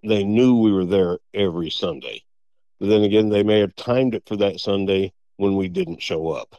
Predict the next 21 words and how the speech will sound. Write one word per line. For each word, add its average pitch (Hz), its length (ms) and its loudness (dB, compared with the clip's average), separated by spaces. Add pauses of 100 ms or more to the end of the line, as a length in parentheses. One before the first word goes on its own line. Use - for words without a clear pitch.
(1040)
It's, 107 360 -2
uh, 92 240 0 (120)
it's 110 200 -4
awfully 113 400 0
hard 90 240 -2
to 71 60 -14
say, 73 340 -10 (300)
but 95 240 -4
it's, 95 320 -8 (680)
it's 110 200 0
one 117 160 4
of 110 80 4
those 101 260 4
what 104 320 2
if 98 180 2
questions 90 460 -6
you 80 60 -12
never 98 200 -2
really 90 280 0
get 87 260 -6
beyond. 82 420 -10